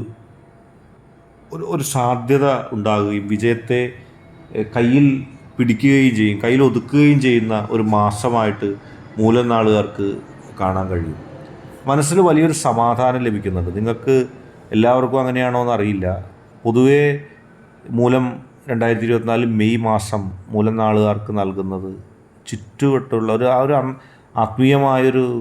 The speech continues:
ഒരു സുഖം അനുഭവിക്കുന്നു. വളരെയധികം നല്ല, ഏഹ്, ഒരു വാർത്തകൾ കേൾക്കുന്നു, നല്ല ഓർമ്മകൾ ഉണ്ടാകുന്നു, ചെല്ലുന്നിടത്തൊക്കെ വാതിലുകൾ തുറന്നു തരുന്നൊരവസ്ഥ, അതായത്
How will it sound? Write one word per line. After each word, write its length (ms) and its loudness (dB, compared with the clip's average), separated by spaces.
ഒരു 180 -2
സുഖം 360 0
അനുഭവിക്കുന്നു. 600 -6
വളരെയധികം 600 2
നല്ല, 300 0
ഏഹ്, 240 2
ഒരു 200 4
വാർത്തകൾ 580 0
കേൾക്കുന്നു, 580 -6
നല്ല 220 2
ഓർമ്മകൾ 420 2
ഉണ്ടാകുന്നു, 600 -2
ചെല്ലുന്നിടത്തൊക്കെ 680 2
വാതിലുകൾ 520 2
തുറന്നു 280 0
തരുന്നൊരവസ്ഥ, 680 0
അതായത് 400 0